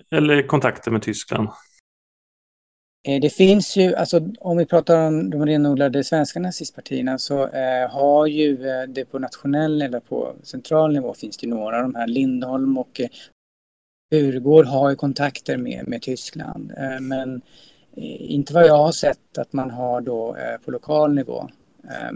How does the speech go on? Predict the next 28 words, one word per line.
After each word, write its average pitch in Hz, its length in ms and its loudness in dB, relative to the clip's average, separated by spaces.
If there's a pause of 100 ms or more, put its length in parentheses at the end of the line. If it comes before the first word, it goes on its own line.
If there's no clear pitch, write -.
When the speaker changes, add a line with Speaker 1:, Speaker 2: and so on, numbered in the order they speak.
(160)
Speaker 2:
möjligtvis 135 380 -2
någon 139 440 -4
kanske, 135 340 -4
men 131 180 0 (600)
det 143 160 4
som 143 280 2 (460)
är 147 80 0
intressanta 147 720 4
i 135 240 2
Norrköpingsfallet 143 880 -2
då 139 120 -2
är 123 60 0
ju 127 100 0
att 127 140 -2
det, 123 160 -12 (640)
här 139 180 -4
finns 139 380 0
ju 143 80 0
då 120 360 -2 (440)
runt 135 220 -2
om 131 80 -4
i 123 40 -2
Sverige 117 380 0
ett, - 260 -10
ett - 300 -12
så - 140 -14
kallat, - 460 -6
eh, 113 160 -8